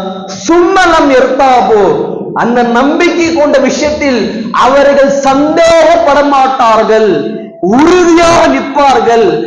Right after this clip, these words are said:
அந்த உறுதியோடு தான் அவர்கள் வாழ்வார்கள்ங்கிற அந்த பட்டியலை அல்லாஹ் ரப்புல் ஆலமீன் சொல்வதை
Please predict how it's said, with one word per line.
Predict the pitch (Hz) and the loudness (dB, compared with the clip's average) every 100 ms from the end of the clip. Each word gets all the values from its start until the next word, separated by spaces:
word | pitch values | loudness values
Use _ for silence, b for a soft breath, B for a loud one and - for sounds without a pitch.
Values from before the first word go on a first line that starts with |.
| - - | -10 -6
அந்த | - 262 277 269 | -4 -2 0 0
உறுதியோடு | 240 233 302 330 330 320 294 285 269 247 | 2 2 2 2 2 0 2 2 2 2
தான் | 269 311 320 | 2 2 2
அவர்கள் | 294 262 247 202 | 2 2 0 0
வாழ்வார்கள்ங்கிற | 214 262 294 302 302 285 285 269 262 247 233 214 - | 0 2 2 2 2 4 2 0 -2 0 2 2 0
அந்த | - 208 220 | -2 -2 -2
பட்டியலை | 214 202 196 - 262 233 233 | -2 -2 -4 -6 -4 -2 -2
அல்லாஹ் | 233 226 170 196 208 208 | -2 -4 -2 0 0 0
ரப்புல் | 196 175 175 | -2 -2 -2
ஆலமீன் | 165 165 214 - | -2 -4 -8 -10
சொல்வதை | - - 440 - | -10 -6 -6 -6